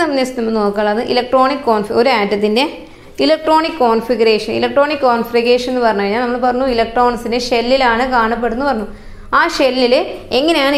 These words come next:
ഇലക്ട്രോൺസിനെ അറേഞ്ച് ചെയ്തിട്ടുള്ളതാണ് electronic configuration കൊണ്ട് പറയുന്നത്. ഒരു ആറ്റത്തിലെ electrons, ആ, എവിടെ ഫോ-, കാണപ്പെടുന്നത്? അതിൻ്റെ ഇലക്ട്രോ-, ആ, ഷെൽസിലാണ്. ആ ഷെൽസിൽ വരുന്ന ഇലക്ട്രോൺസിനെ അറേഞ്ച്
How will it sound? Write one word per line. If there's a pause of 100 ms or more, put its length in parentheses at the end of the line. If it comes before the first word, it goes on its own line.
ഇലക്ട്രോൺസിനെ
അറേഞ്ച്
ചെയ്തിട്ടുള്ളതാണ് (400)
electronic
configuration
കൊണ്ട് (460)
പറയുന്നത്. (540)
ഒരു
ആറ്റത്തിലെ (100)
electrons, (880)
ആ,
എവിടെ (160)
ഫോ-, (300)
കാണപ്പെടുന്നത്?
അതിൻ്റെ
ഇലക്ട്രോ-, (120)
ആ, (220)
ഷെൽസിലാണ്. (480)
ആ (160)
ഷെൽസിൽ
വരുന്ന (100)
ഇലക്ട്രോൺസിനെ
അറേഞ്ച്